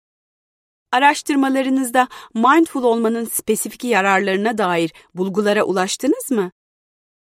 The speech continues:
Hepsinden önemlisi performansı artırıyor. Senfoni çalan müzisyenler üzerine çalıştık. Gördük ki can sıkıntısından ölüyorlar.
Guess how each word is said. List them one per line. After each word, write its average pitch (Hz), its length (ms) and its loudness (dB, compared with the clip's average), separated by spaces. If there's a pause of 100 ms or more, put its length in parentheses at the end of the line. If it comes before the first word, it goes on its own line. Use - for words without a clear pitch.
(500)
Hepsinden 262 640 2
önemlisi 202 560 2
performansı 202 800 0
artırıyor. 156 640 -4 (540)
Senfoni 220 540 0
çalan 214 340 0
müzisyenler 190 680 -4
üzerine 196 400 -2
çalıştık. - 580 -8 (360)
Gördük 190 460 0
ki 262 200 -6 (180)
can 285 220 2
sıkıntısından 240 840 -2
ölüyorlar. 170 560 0